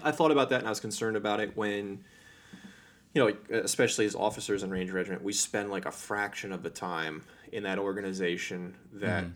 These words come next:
Speaker 1: other Rangers do that grow up there. And so by the time you get to be a platoon leader there,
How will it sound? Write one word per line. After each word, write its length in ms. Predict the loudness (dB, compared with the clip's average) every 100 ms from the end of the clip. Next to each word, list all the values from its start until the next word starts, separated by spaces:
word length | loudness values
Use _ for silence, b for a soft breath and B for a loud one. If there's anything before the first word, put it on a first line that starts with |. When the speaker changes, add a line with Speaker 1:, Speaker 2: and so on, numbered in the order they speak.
| -6
Speaker 1:
other 240 | -2 0
Rangers 420 | 0 -2 -4 -6 -6
do 180 | -6
that 280 | -4 -6 -8
grow 260 | -4 -2 0
up 220 | -2 -4
there. 240 | -2 -2
And 120 | -4 -4
so 280 | -4 -4 -6 -8
by 120 | -2 -2
the 100 | -2
time 640 | -4 -2 0 -2 -4 -8 -10
you 160 | -10 -4
get 300 | -2 -4 -4
to 300 | -2 0 -2 -2
be 120 | -2
a 40 |
platoon 400 | -2 -6 -6 -4
leader 240 | -2 0 0
there, 400 | 0 2 0